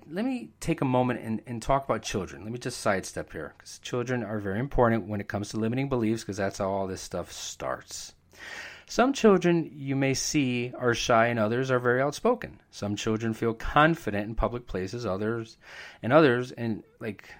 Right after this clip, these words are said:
just don't have that same confidence. Why? Well,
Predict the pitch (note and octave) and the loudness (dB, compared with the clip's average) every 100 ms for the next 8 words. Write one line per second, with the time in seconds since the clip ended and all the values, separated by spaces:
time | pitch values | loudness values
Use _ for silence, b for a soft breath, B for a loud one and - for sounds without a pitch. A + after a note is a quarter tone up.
0 | - - A2 G#2 - - G#2 - - G#2+ | -20 -14 -8 -8 -6 -4 -4 -4 -2 0
1 | G#2 - G2 G2+ - D#3+ D#3+ - E2+ D2 | -2 -4 -6 -6 4 6 6 2 -6 -4
2 | - A2 G2 F2 G#2+ D#3 - _ B2 F2 | 0 4 4 4 0 -2 -10 _ -2 -2
3 | - | -2